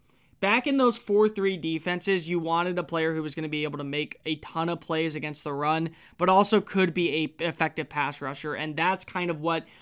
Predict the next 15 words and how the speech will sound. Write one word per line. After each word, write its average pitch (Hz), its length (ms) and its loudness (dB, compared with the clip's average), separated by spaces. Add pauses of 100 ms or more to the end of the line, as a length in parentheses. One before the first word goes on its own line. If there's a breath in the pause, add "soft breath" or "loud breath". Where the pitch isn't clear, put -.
(160 loud breath)
we're 208 100 6
seeing 220 480 4
in 180 140 -2
four 196 340 2
three 180 300 -2
defenses 165 720 -8
at 160 260 0
the 170 160 2
N 165 140 0
F 160 180 2
L 147 180 4
level 208 340 8
now 190 220 6
because 160 600 0
of 147 340 0